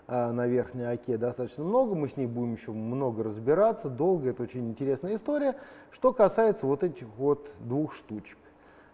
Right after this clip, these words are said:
Э, вот если вы обратите, вот эта вот, э, карта составлена была Игорем Олеговичем Гавритухиным, очень известным исследователем,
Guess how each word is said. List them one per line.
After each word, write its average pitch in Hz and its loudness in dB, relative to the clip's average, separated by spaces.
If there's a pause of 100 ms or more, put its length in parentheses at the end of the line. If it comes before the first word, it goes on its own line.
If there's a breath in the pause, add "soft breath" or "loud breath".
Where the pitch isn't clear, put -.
Э, 139 6
вот 147 4
если 165 0
вы 156 6
обратите, 147 4
вот 127 0
эта 131 -6
вот, 120 -2 (100)
э, 120 4
карта 131 6
составлена 113 2
была 110 0
Игорем 120 0
Олеговичем 127 -2
Гавритухиным, 160 -2
очень 123 -4
известным 123 -4
исследователем, 107 -6